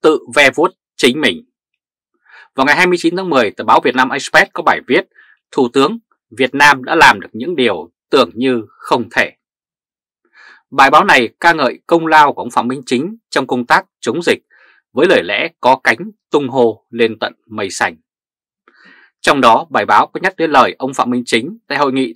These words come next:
tổng kết công tác phòng chống covid mười chín tổ chức vào sáng ngày hai mươi chín tháng mười vừa qua. Ông Chính nói rằng, "Việt Nam trở thành một trong những nước đi sau nhưng về trước trong phòng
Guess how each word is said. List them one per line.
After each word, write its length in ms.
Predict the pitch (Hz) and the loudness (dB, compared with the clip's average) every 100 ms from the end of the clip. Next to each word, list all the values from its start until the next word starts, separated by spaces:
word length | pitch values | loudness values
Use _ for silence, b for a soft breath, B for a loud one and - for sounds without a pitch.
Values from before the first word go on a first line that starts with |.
| - | -4
tổng 180 | 87 82 | -4 -4
kết 140 | 196 226 | -6 -6
công 160 | - 160 | -10 -2
tác 200 | 175 202 - | 0 0 -2
phòng 320 | 147 110 82 _ | 0 0 -4 _
chống 180 | 120 117 | -8 -4
covid 220 | 135 147 - | -2 -2 -4
mười 240 | 120 98 82 | -8 -8 -8
chín 300 | - 117 202 233 b b b _ | -4 -4 -6 -16 b b b _
tổ 120 | 127 107 | -4 0
chức 180 | 233 240 | -2 -2
vào 100 | 113 | -4
sáng 260 | - - | 0 0
ngày 80 | 185 | 0
hai 100 | 151 | -6
mươi 80 | 156 | -8
chín 180 | - 165 | -8 -8
tháng 180 | 165 165 | -6 -4
mười 200 | 120 92 - | -2 -4 -8
vừa 160 | 98 - | -12 -6
qua. 400 | - 127 120 104 _ _ b b b _ | 2 4 4 0 _ _ b b b _
Ông 180 | - 135 123 | -6 -4 -4
Chính 300 | 107 127 185 - | -6 -8 -14 -14
nói 240 | 110 110 | -6 -2
rằng, 240 | 127 120 - _ _ _ _ _ _ _ _ _ b b b b - | 2 0 0 _ _ _ _ _ _ _ _ _ b b b b -10
"Việt 140 | 120 | -2
Nam 320 | 131 143 151 110 _ | 4 4 4 -2 _
trở 180 | - 87 | -10 -6
thành 300 | - 113 90 | -4 -4 -4
một 220 | 95 98 - - | -12 -12 -10 -8
trong 160 | 127 | -6
những 120 | 127 | -4
nước 180 | 139 190 _ - | -4 -6 _ -12
đi 180 | 131 123 | -8 -2
sau 400 | - 123 110 - b _ - | 4 4 4 -4 b _ -10
nhưng 260 | 151 165 | -6 -4
về 180 | 135 113 - | 0 -2 -2
trước 260 | 185 233 - _ _ | -4 -4 -6 _ _
trong 240 | 156 131 113 | 0 0 0
phòng 320 | 117 98 | 0 0